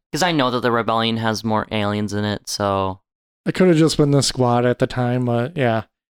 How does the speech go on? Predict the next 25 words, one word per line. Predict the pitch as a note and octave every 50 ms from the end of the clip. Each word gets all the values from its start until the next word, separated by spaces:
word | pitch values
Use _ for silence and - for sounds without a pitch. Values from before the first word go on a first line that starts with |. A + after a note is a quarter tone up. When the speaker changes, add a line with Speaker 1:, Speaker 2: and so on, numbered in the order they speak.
| _ _ _
Speaker 2:
I, | B3 G#3 F#3+ A#3 A3
I, | - E3+
that's | C3+ D3+ F3+ G#3 F3+ - -
probably | - - F3+ G3+ A3 G#3 G#3+ F#3 F#3 F3+ F3
the | E3 D#3 D3+
one | C#3+ D3 D3 D3+ D3+ C#3+
thing | - D3+ D3+ D3+ D3 C#3
I | C3+ C#3 C#3 C3+
think | - D3+ C#3+ C3 C#3 - - -
I | A#2+ B2
would | C3+ D3 D3+ F3+
add | F3 E3+ D#3+ E3 E3+ E3+ E3 F3 - _ _ _ _ _ _ _ _ _ _ _ _ _ _ _ _ _ _ _
to | - D3
make | C#3 D3+ C3+ - -
it | D3+ D3 C#3+
a | D#3+
better | C3 C#3+ C3+ C#3 C#3+ C#3 C3
movie. | B2+ C3 B2+ A#2+ A#2 A2 G#2+ G#2+ - _ _ _ _ _ _ _ _ _ _ _
And | G3+ D#3+ D#3+
it | D#3+ D3+
wouldn't | D3+ D#3+ D3+ C#3+ D3+ D#3 D3+ D3 D3+ F3+ G3 - _ _ _ _ _ _
really | E3+ D3 C#3 C3+ C3+ B2+
make | B2+ B2 A#2
a | - A2
difference. | A#2 A2+ - - A2+ G#2+ G#2 G#2+ - -